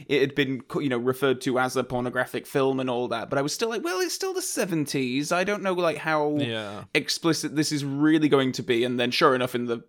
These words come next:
Speaker 1: like, <laughs> second scene, there's, uh, yeah, just a woman with her legs akimbo, and there's a guy just going down on her, and, you know, you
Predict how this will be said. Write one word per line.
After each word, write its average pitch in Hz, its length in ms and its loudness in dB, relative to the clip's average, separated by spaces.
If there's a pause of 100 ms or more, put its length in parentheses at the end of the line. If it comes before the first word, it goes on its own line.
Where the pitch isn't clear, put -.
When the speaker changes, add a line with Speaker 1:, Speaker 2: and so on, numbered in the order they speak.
Speaker 1:
like, 120 200 -4
<laughs> - 120 -2
second 123 280 -6
scene, 131 680 4
there's, 123 400 -8
uh, 120 280 -4 (460)
yeah, 131 220 2
just 123 220 -4
a 135 60 2
woman 127 280 0
with 131 140 0
her 127 100 2
legs 127 380 0
akimbo, 123 560 2
and 120 160 -4
there's 120 160 -6
a 123 40 -8
guy 120 220 0
just 123 220 -4
going 120 200 0
down 123 280 0
on 120 100 -4
her, 120 180 -4
and, 123 240 -8
you 135 60 -4
know, 113 120 -4
you 123 220 -6